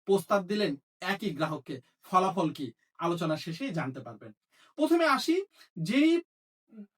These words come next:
যিনি প্রশিক্ষিত নয়, যে একটি সুনামধন্য বীমা কোম্পানিতে কাজ করছে, দুটি অনেক বড় কোম্পানি, দুটি অনেক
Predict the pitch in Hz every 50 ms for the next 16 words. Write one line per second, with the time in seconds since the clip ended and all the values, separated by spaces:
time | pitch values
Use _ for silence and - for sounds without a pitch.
0 | _ _ _ _ _ _ _ _ _ _ _ _ _ 170 160 - 214 240 285 269
1 | - 269 247 - 339 339 - - 311 277 240 208 185 175 190 240 294 302 285 208
2 | 190 208 202 185 180 - - 220 208 - - - 240 247 247 247 233 202 220 220
3 | 214 185 185 190 185 175 165 175 170 170 165 170 165 160 - 165 - - 160 165
4 | 165 - - 202 196 - - 269 262 262 - - - - - - - 151 160 269
5 | 285 302 294 285 247 226 247 262 285 240 196 170 202 226 233 233 220 233 233 226
6 | 214 240 240 254 262 214 185 214 208 208 233 - - - 196 214 233 247 262